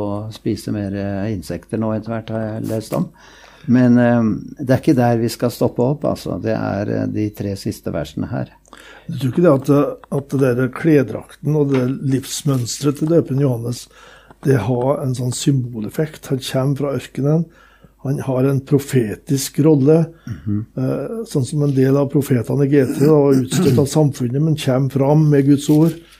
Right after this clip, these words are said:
Speaker 2: Jeg forestiller meg at det er et poeng kanskje allikevel da, at, eh, at han, eh, at han
Speaker 1: Jo, det er
Speaker 2: har
Speaker 1: klart det er poenger i alt her,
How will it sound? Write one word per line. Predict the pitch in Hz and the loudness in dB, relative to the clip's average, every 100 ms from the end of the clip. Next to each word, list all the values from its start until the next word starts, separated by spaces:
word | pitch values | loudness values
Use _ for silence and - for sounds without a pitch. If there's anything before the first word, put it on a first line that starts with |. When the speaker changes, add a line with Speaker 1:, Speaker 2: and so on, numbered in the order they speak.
| _ _ - - | _ _ -16 -6
Speaker 2:
Jeg | 131 | -2
forestiller | 170 135 - 127 | 4 4 2 0
meg | 147 143 | 2 2
at | |
det | 143 139 | 2 4
er | 151 151 139 | 6 4 2
et | 135 - | 0 -2
poeng | 160 123 139 160 | -2 0 0 -2
kanskje | 175 156 151 | -2 0 2
allikevel | 147 139 135 156 | 2 2 -2 0
da, | 190 | 0
at, | 151 - | -2 -2
eh, | 143 139 - | -2 -2 -4
at | 139 143 | -6 -4
han, | 139 143 | -2 -2
eh, | 131 - - _ _ _ _ | -4 -6 -18 _ _ _ _
at | - 277 269 - - - 165 196 139 | -12 -10 -10 -12 -20 -20 -18 -14 -8
han | 127 131 | -2 0
Speaker 1:
Jo, | 117 | 2
det | |
er | 139 | 2
Speaker 2:
har | - | 2
Speaker 1:
klart | 113 104 | 0 0
det | 120 | 0
er | 113 | -2
poenger | 135 127 104 104 110 | 0 0 0 -2 0
i | 107 | 0
alt | 143 117 | 0 0
her, | 160 | -2